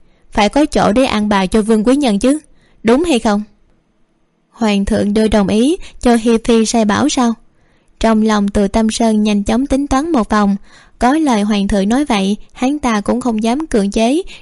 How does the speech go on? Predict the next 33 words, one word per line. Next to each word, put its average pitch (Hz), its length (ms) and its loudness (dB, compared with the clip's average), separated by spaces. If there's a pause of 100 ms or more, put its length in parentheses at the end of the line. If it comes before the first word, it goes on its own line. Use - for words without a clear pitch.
đưa 226 180 2
Vương 220 280 0
quý 269 120 2
nhân 262 240 0
vào, 202 320 0 (400)
nhưng 214 200 2
cứ 262 180 2
thế 269 240 -2
mà 262 180 0
trở 202 240 0
về 208 280 2 (200)
thì 220 160 2
không 233 240 0
thể 208 200 -2
hoàn 240 260 -2
thành 196 260 -2
ý 294 140 0
chỉ 190 240 -2
của 262 140 -2
hoàng 247 220 -2
hậu 202 180 0
nương 233 200 2
nương. 233 240 2 (420)
Trong 214 180 2
lúc 254 240 0
nhất 311 180 -2
thời, 208 300 -2 (160)
hắn 277 260 -4
ta 214 240 -2
cũng 196 200 -2
hơi 240 200 -2
do 214 140 2
dự. 190 300 0